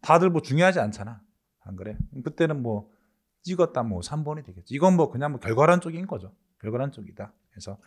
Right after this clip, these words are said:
사실은 뭐 이 사료 알고 있어야겠죠. 근데 유리왕이죠. 유리왕이 국내성, 답은 삼 번이죠. 졸본에서 국내성으로 천도한 것도 거의 뭐 출제가 안 되죠. 그래서 이것도 이제 뭐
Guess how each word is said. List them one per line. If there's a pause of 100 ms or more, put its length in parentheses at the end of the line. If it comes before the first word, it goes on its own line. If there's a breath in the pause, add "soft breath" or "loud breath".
(420 soft breath)
사실은
뭐 (340 soft breath)
이
사료
알고
있어야겠죠.
근데 (1120 loud breath)
유리왕이죠. (340)
유리왕이
국내성,
답은
삼
번이죠. (1160)
졸본에서
국내성으로
천도한
것도
거의
뭐
출제가
안
되죠.
그래서
이것도
이제 (480 soft breath)
뭐